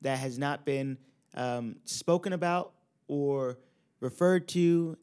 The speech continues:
and explained or extrapolated on or by that is not found in the Old Testament, in the, the Torah, the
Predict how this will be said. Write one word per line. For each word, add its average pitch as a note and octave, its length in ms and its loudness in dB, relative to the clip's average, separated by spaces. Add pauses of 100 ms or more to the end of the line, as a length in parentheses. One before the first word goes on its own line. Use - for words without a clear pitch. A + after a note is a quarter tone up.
(100)
and B2 260 -4
explained D#3+ 640 -4
or B2 80 -2
extrapolated C#3 760 -2 (340)
on B2 400 -4
or A2 100 -4
by A#2 460 -2 (580)
that A#2+ 160 -8
is A2+ 260 -4
not B2 300 -8
found A2+ 560 -6
in A2+ 140 -6
the G#2+ 320 -6 (180)
Old A2+ 380 -4
Testament, G2+ 640 -8
in G#2+ 160 -8
the, G2 300 -6 (160)
the G#2 80 -4
Torah, B2+ 520 4 (680)
the G#2+ 140 -4